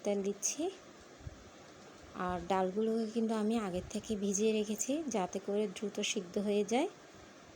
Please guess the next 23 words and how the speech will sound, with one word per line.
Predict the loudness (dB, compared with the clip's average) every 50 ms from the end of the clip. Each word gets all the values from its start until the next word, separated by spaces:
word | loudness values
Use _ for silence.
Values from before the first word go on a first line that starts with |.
| -10 -4
এখানে | -2 0 2 2 4
আমি | 2 2 2 2
চিংড়ি | 2 2 4 4 2 2
মাছটাও | 2 0 0 2 2 2 4 4
দিয়ে | 4 4 4 4
দিলাম। | 2 2 4 4 2 2 -2 -8 -12 -12 -12 -12 -12 -12 -14 -18 -18 -18 -18 -18 -16 -16 -16 -16 -18 -20 -20 -20 -20 -20 -20 -20 -20 -20 -20 -20 -20 -20 -20 -20 -20 -20 -20 -20 -20 -20 -20 -20 -20 -20 -18 -10 -8 -8
আসলে | -2 0 2 2 2 4
ডালটা | 2 2 2 2 0 -2 0 0
কিন্তু | 0 0 2 2 2 2 2 0 -2
পানিতে | 0 2 2 2 0 2 2 2 2 2 2 -2 -8 -18 -20 -20 -20 -20 -20 -20 -20 -20 -20 -18 -10 -8 -4 0
ভালো | 2 2 2 2
করে | 2 0 2 4
পরিষ্কার | 4 4 6 4 2 2 2 2
করে | 4 4 4 4
নিয়ে | 4 4 4 4
ভিজিয়ে | 2 2 4 4 6 6 6 4
রাখলে | 2 0 0 0 2 2 0 -2 -6 -18 -20 -20 -20 -20 -20 -20 -16 -16 -16 -14 -10 0
খুব | 2 2 2 2 -2 -14 -10 -4 -2
দ্রুত | 0 0 0 2 2 0 2
সিদ্ধ | 2 0 0 0 -2 0 2
হয়ে | 4 4 4 2 2
যায়। | 2 2 0 0 -4 -10 -18 -20 -20 -20 -16 -4 -2 -2 -2 -2 -8 -18 -20 -20 -20 -18 -18 -20 -18 -20 -20 -20 -20 -20 -20 -20 -20 -18 -18 -18 -20 -20 -20 -20 -20 -20 -20 -20 -20 -20 -20 -20 -20 -20 -20 -20 -20 -20 -18 -20 -20 -20 -20 -20 -20 -20 -20 -20 -20 -20 -20 -18 -18 -18 -18 -20 -20 -20 -20 -20 -20 -18 -14 -14
দেখতে | -14 -12 -6 -4